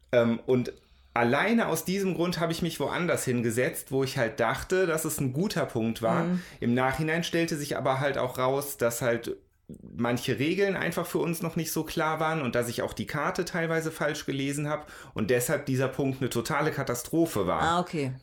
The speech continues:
Speaker 1: Aber das, das war jetzt nicht irgendwie, ne, ich, ich habe das schon gesehen, aber ich wollte halt nicht, dass wir miteinander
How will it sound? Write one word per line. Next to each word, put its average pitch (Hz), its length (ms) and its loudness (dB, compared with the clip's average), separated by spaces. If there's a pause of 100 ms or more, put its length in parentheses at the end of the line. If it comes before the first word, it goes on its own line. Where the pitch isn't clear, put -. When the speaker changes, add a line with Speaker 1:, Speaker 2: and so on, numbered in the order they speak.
(260)
Speaker 1:
Aber 113 240 4
das, - 320 0 (240)
das - 440 -6
war 120 120 4
jetzt 123 200 2
nicht 143 220 0
irgendwie, 151 840 -2 (260)
ne, 147 200 2
ich, - 140 -4
ich - 220 -2
habe 151 100 -2
das 135 160 -2
schon 135 180 0
gesehen, 139 400 0
aber 147 160 0
ich 135 120 -6
wollte 147 320 0
halt 131 160 -2
nicht, 160 300 -2
dass 131 220 -4
wir 165 200 2
miteinander 135 840 -2